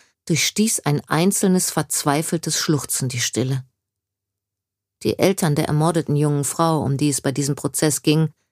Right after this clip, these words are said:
gegangen war, saßen nur wenige Stühle entfernt. Bettina hatte die räumliche Nähe zu den Illings stets als unangenehm empfunden,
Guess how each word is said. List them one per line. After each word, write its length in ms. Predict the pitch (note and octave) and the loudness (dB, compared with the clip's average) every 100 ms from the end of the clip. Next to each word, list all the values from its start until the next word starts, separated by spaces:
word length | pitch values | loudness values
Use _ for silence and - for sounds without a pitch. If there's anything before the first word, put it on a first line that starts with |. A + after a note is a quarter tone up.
| _ | _
gegangen 480 | - C#3+ D3+ C#3+ C3 | 0 4 2 2 2
war, 340 | D#3+ D#3+ C#3+ D#3 _ _ _ _ | 4 4 0 -4 _ _ _ _
saßen 380 | - E3+ E3 F3+ | -2 0 2 2
nur 160 | E3+ D#3 | 2 4
wenige 320 | F#3+ G3 D#3+ | 4 4 0
Stühle 300 | - F3+ E3+ | 0 0 2
entfernt. 580 | D3+ - D#3 C3 C3 - _ _ _ _ _ _ _ _ | 0 0 -2 -2 -6 -12 _ _ _ _ _ _ _ _
Bettina 520 | G3 - A3+ G3 E3+ | -2 4 4 4 2
hatte 220 | E3+ F3 | 2 2
die 100 | D#3+ | 2
räumliche 500 | D3+ D#3+ F3+ E3 D#3+ | 2 2 2 2 2
Nähe 320 | D3+ E3+ F3 | 2 2 2
zu 140 | - C#3+ | 0 0
den 200 | D3 - | 0 0
Illings 400 | D#3 D3+ D3 - | 0 2 0 0
stets 300 | F3+ G3 - | 0 0 -2
als 160 | C3 | 0
unangenehm 520 | - F3+ C#3 C3+ C#3 | 2 2 2 0 0
empfunden, 540 | C#3+ C3 - D3 - | 0 -2 0 0 0